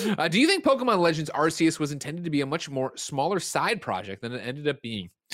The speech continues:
Given the release window of Scarlet Violet, it would seem clear to me that it was full steam ahead at Game Freak for this game, coming just three years after Sword slash Shield.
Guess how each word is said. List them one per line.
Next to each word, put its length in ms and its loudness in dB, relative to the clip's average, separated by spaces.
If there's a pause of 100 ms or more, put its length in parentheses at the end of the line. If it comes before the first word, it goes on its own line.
(320)
Given 180 4
the 80 4
release 320 4
window 240 2
of 80 2
Scarlet 380 0
Violet, 420 2 (160)
it 60 4
would 120 4
seem 200 -2
clear 240 4
to 80 4
me 340 2 (220)
that 100 2
it 40 2
was 120 0
full 200 -2
steam 200 -6
ahead 220 0
at 80 0
Game 260 -4
Freak 300 -6
for 120 -6
this 320 0
game, 360 -12
coming 260 -4
just 240 -6
three 160 0
years 260 2
after 220 -2
Sword 320 -4
slash 300 -6
Shield. 340 -4